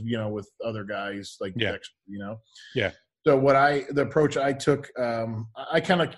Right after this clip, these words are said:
Speaker 1: kept Gina up to date on what was going on, and, you know, 'cause that way she married my training with my nutrition and not kinda overtrained me and vice versa.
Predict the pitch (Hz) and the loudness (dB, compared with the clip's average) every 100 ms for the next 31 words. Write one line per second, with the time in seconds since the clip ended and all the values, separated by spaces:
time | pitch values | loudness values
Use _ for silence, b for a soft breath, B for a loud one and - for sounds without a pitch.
0 | - 180 147 123 151 143 131 131 127 120 | 2 2 2 2 4 2 0 -2 -4 0
1 | 127 131 123 120 120 117 127 127 117 113 | 0 0 -4 -6 -6 -4 -2 -2 -2 -4
2 | 117 117 117 123 117 113 120 139 135 131 | -4 -6 -6 -6 -6 -4 0 0 2 0
3 | - 127 123 127 127 120 117 117 117 110 | 0 -2 0 0 0 -2 -6 -4 -6 -6
4 | 139 123 120 120 113 107 110 117 127 117 | -6 -4 -4 -6 -8 -8 -10 -8 -6 -6
5 | 117 110 104 107 - 117 110 113 110 110 | -6 -8 -6 -8 -8 -6 -6 -6 -6 -8
6 | 120 117 113 110 110 104 104 101 - 147 | -6 -6 -4 -6 -6 -8 -8 -10 -4 -4
7 | - | -4